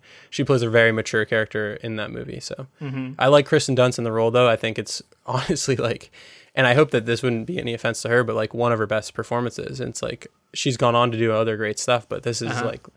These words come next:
Speaker 1: I think, uh, the age also has a huge thing to do with it. It's a, it's level of difficulty for a child to do something like that. That's impressive.
Speaker 2: Yeah.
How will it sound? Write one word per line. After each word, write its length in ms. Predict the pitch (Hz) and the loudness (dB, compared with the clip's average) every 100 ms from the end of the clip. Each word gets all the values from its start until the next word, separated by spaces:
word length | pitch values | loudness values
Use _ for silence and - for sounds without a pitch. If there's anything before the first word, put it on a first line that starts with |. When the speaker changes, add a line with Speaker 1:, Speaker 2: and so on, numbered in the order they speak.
| _ _ | _ _
Speaker 1:
I 80 | - | 0
think, 220 | 127 160 - _ | 2 2 0 _
uh, 100 | - - | -8 -6
the 220 | 127 127 | -2 2
age 280 | 123 135 123 | 2 2 2
also 280 | 123 123 123 | 0 0 2
has 180 | 117 113 | 2 0
a 60 | |
huge 280 | 107 117 107 | -4 -6 -4
thing 120 | 120 113 | -4 -4
to 60 | |
do 120 | 107 | -2
with 120 | 117 - | -4 -4
it. 80 | 110 | -6
It's 140 | - | -4
a, 180 | 117 - | -6 -6
it's 160 | - - | -8 -2
level 240 | 120 123 | 0 0
of 80 | 123 | 0
difficulty 680 | 117 123 131 110 123 131 127 - | 0 -2 -6 -8 -10 -12 -14 -8
for 200 | 120 113 | -4 -4
a 40 | |
child 380 | - 110 110 117 | -2 0 0 0
to 60 | 123 | -2
do 120 | 113 | -4
something 240 | - 123 | -6 -6
like 160 | 131 127 | -6 -2
that. 160 | 135 123 | -2 -2
That's 180 | 110 | -6
impressive. 400 | 120 113 117 143 | -10 -8 -8 -8
Speaker 2:
Yeah. 60 | 135 | -12